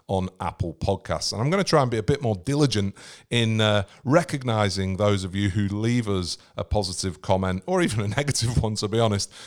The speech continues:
because we really do value you taking the time to, one, listen, but then also, um, share what you get from the podcast. So thank you very much, seventy-three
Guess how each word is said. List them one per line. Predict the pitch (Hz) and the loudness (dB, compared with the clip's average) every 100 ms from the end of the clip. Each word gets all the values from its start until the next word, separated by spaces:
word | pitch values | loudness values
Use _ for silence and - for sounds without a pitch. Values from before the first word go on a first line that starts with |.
| - | -2
because | 120 123 110 | 0 0 2
we | 120 | 2
really | 135 135 107 | 4 4 2
do | 110 95 | 0 0
value | 101 101 98 92 | 0 2 0 0
you | 90 87 87 | -2 -4 -6
taking | - - 139 - 120 | -6 -6 -6 -4 -6
the | 95 | -4
time | - 90 90 | -4 -4 -6
to, | - 87 | -6 -8
one, | 85 113 151 131 98 | -2 0 0 0 -4
listen, | 92 127 147 190 202 - - - | -4 -2 0 -2 -4 -8 -20 -8
but | 101 104 | -6 -2
then | 101 92 - | -2 -2 -4
also, | 95 90 - 85 82 82 - _ | -4 -4 -2 -2 -2 -6 -14 _
um, | 92 82 80 | -8 -8 -6
share | - - 95 87 85 82 _ - | -6 -4 -2 -2 -2 -6 _ -10
what | 87 | -10
you | 85 82 | -8 -10
get | - 90 - | -8 -8 -10
from | - 85 | -12 -10
the | 80 | -10
podcast. | - 87 - 76 - - | -10 -10 -8 -10 -8 -8
So | - 98 101 | -4 -2 -4
thank | - 110 104 92 | -4 -4 -2 -4
you | 98 | -4
very | 95 90 | -2 -2
much, | 85 85 - - | -4 -8 -10 -6
seventy-three | - 95 85 85 85 76 78 82 | -6 -4 -6 -6 -8 -8 -8 -8